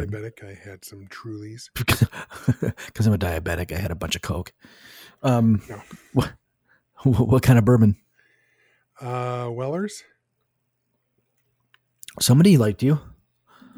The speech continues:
Speaker 2: Yeah.
Speaker 1: The
Speaker 2: Yeah,
Speaker 1: <laughs>
Speaker 2: they liked me very much.
Speaker 1: Do you know which Weller? What color the label was?
Speaker 2: Red Label.
Speaker 1: Wow. They really liked you.
Speaker 2: I'm a good guy, Joe. I'm a good
Speaker 1: I
Speaker 2: guy.
Speaker 1: don't know.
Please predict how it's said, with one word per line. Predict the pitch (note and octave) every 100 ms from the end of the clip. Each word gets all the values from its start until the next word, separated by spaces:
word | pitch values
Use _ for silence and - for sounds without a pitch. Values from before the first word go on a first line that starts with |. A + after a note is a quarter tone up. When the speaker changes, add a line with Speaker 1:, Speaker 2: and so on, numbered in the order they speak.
| -
Speaker 2:
Yeah. | C3+ C#3+ A#2
Speaker 1:
The | - _ _ - _ _ B2+ - B2 - -
Speaker 2:
Yeah, | B2 -
Speaker 1:
<laughs> | - _
Speaker 2:
they | A#2+
liked | A#2+ -
me | A2+
very | A#2 C#3
much. | A2 G2+ - -
Speaker 1:
Do |
you | C#3
know |
which | B2+ A#2
Weller? | A#2 B2 D3
What | C3+ A#2 - - - B2+
color | A#2+ A2+
the | G#2+ G#2+
label | A2+ A2+ A2+
was? | B2 C3+
Speaker 2:
Red | C3 B2
Label. | C3+ C#3 D3 _ _ _ _ _
Speaker 1:
Wow. | E2+ D3+ B3 - - _ _ _ _ _ -
They | C3
really | C#3 G3+
liked | F2+ -
you. | D2 - _ _ _ _ _ _ -
Speaker 2:
I'm | C#4+
a | D4+
good | C4+ A3+
guy, | C4+ G3 B2
Joe. | G#2+ A2+ A2 - _ _ _
I'm | -
a |
good | C#3
Speaker 1:
I | -
Speaker 2:
guy. |
Speaker 1:
don't | A#2+ A#2
know. | A#2